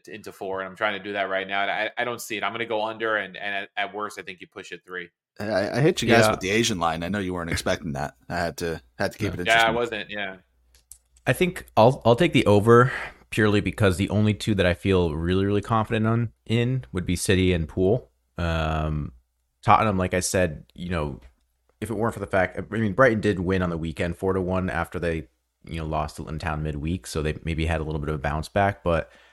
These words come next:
Speaker 3: again, like, they're on the road. Um, you know, they don't, they're not, haven't been great on the road under, um, De Zerbi this season. Um, and then the rest of them, like, yeah, Newcastle's away form, I wouldn't put it past them to drop points.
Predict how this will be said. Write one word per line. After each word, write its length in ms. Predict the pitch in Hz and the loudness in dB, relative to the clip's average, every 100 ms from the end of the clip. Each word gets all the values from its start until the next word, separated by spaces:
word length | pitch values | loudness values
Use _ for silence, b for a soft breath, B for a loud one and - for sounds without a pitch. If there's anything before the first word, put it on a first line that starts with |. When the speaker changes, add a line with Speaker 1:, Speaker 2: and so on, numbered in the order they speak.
| b | b
Speaker 3:
again, 280 | 87 110 80 | 0 0 2
like, 200 | 78 - | -4 -2
they're 140 | 85 87 | 0 2
on 120 | 90 | 2
the 80 | 80 | 2
road. 400 | 78 85 92 - - | 2 2 0 -6 -8
Um, 600 | 80 78 76 73 71 69 - - | -6 -4 -4 -4 -6 -10 -14 -16
you 80 | 71 | -10
know, 40 | 69 | -6
they 80 | 76 | -6
don't, 120 | 80 _ | -6 _
they're 100 | 78 | -6
not, 220 | 76 - _ _ _ _ _ _ _ - | -6 -6 _ _ _ _ _ _ _ -8
haven't 140 | 80 | -4
been 120 | 78 | -6
great 320 | 71 73 85 - | -6 -4 -4 -4
on 100 | 78 | -4
the 100 | 73 | -2
road 280 | 76 76 73 | -2 -2 -2
under, 420 | 71 73 73 73 | -2 -4 -4 -6
um, 360 | 71 69 65 67 | -8 -6 -8 -8
De 80 | |
Zerbi 360 | 69 76 73 71 | -6 -4 -4 -6
this 140 | 67 | -8
season. 420 | - 71 67 71 - b b b b b - | -8 -10 -6 -8 -10 b b b b b -10
Um, 380 | 80 78 76 - | -8 -6 -6 -6
and 100 | 92 | -4
then 80 | 92 | 0
the 100 | 82 | 2
rest 260 | 98 - | 2 2
of 60 | 85 | -4
them, 240 | 80 76 | -4 -4
like, 340 | 73 78 78 - - | -2 -4 -4 -14 -4
yeah, 220 | 78 - _ - | -4 -4 _ -6
Newcastle's 480 | 95 92 95 98 95 | -4 4 4 4 0
away 180 | 87 87 | 2 2
form, 300 | - 92 82 | 2 0 2
I 80 | 82 | 0
wouldn't 360 | 80 85 82 | 0 -2 -2
put 140 | - 78 | -4 -2
it 60 | |
past 240 | 82 78 - | 0 0 -2
them 100 | 78 | -8
to 80 | |
drop 300 | 71 80 - | -2 -2 -2
points. 400 | 85 85 87 - | -4 -2 -2 -8